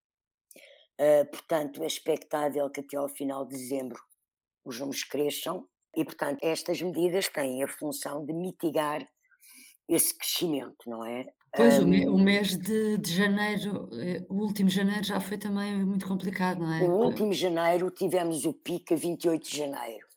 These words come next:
Speaker 1: Eh, este ano prevê-se que o pico deste, desta vaga seja no final de dezembro, trinta e um de dezembro, creio. Ah, mas, hum, é evidente que, à partida, nada indica com os índices de vacinação,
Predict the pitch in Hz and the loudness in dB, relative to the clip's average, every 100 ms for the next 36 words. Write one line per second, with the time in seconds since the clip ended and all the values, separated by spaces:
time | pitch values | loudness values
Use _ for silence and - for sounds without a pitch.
0 | _ - - - _ 156 156 160 165 190 | _ -20 -20 -20 _ 2 2 2 2 2
1 | 190 - - 175 170 180 190 180 _ 165 | 2 -2 2 6 6 4 0 -4 _ -2
2 | 151 170 180 175 - - 151 - 185 - | 2 4 4 2 -4 -2 -2 -2 -6 -6
3 | 156 170 156 - - - - 175 151 - | -2 0 -2 -2 -4 -4 -2 0 0 0
4 | 147 165 175 170 196 - _ _ _ - | 0 2 2 -2 -6 -10 _ _ _ -6
5 | - 185 180 170 180 180 160 - 170 165 | 2 6 6 4 2 0 -2 0 0 2
6 | 139 123 123 113 - 143 143 160 160 160 | 0 -2 -4 -8 -8 -4 -2 0 0 -2
7 | 131 117 120 - - 139 123 101 _ 180 | -4 -6 -8 -12 -12 -8 -8 -8 _ 2
8 | 208 190 208 170 185 - - _ _ _ | 4 2 2 2 0 -2 -10 _ _ _
9 | - - - - - _ _ 180 180 180 | -20 -18 -18 -20 -20 _ _ 4 4 4
10 | 175 180 180 - 160 151 160 156 165 196 | 2 2 0 0 2 2 0 2 0 0
11 | - 139 - 160 - 156 175 185 - _ | -4 -4 -2 -4 -4 -4 -2 -4 -8 _
12 | - - - 170 160 151 156 165 131 - | -20 -20 -4 0 0 0 0 0 -4 -6
13 | 143 - 135 120 147 147 - 123 123 127 | -8 -6 -6 -4 -4 -4 -6 -8 -8 -6
14 | 151 - 156 151 - 147 151 190 | -4 -4 -2 -2 -2 -2 -2 -4